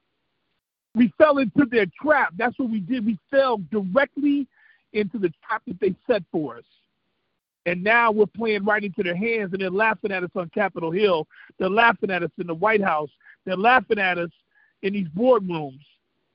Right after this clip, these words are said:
because they got us exactly where they want us. Not only do they have us killing each other,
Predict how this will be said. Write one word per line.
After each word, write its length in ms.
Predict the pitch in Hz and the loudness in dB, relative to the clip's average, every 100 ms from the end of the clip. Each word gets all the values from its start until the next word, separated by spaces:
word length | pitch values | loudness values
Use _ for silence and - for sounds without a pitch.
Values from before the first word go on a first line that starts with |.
| _ - | _ -14
because 260 | 170 262 214 | -2 2 2
they 100 | 196 | 2
got 280 | 226 226 | 2 2
us 60 | 208 | 0
exactly 460 | 196 160 220 214 220 | -6 -2 -2 -2 -6
where 200 | 202 202 | -4 -4
they 60 | 185 | -2
want 300 | 214 220 175 | -2 -4 -6
us. 60 | 160 | 0
Not 200 | 247 339 | 2 4
only 240 | 330 285 | 4 2
do 100 | 214 | 0
they 120 | 208 | 0
have 200 | 202 202 | 0 0
us 80 | 175 - | -4 -8
killing 280 | 330 381 269 | -8 -8 -6
each 160 | 190 170 | -8 -6
other, 360 | 156 143 151 | -6 -6 -12